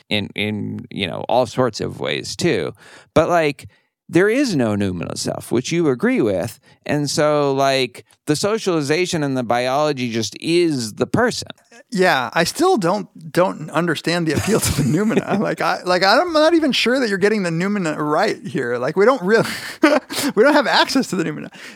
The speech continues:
Speaker 2: But, like, I, I understand what you're saying. But, but I do think,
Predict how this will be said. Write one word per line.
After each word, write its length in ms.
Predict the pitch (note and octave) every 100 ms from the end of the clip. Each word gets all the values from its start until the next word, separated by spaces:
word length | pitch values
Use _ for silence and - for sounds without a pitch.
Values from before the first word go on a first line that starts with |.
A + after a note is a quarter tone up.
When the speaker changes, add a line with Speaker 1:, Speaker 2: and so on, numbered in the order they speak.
| -
Speaker 2:
But, 200 | A#3 G#3+
like, 200 | G3+ G3
I, 160 | G3+ G#3
I 280 | - F#3+ F#3
understand 460 | G#3 G#3+ G#3 F#3+
what 60 | D3+
you're 80 | C#3
saying. 260 | C#3+ A#2
But, 260 | - F3 D3
but 160 | F3+
I 120 | F#3+ G3
do 300 | D3 C#4 F4
think, 520 | - D#3 D#3 -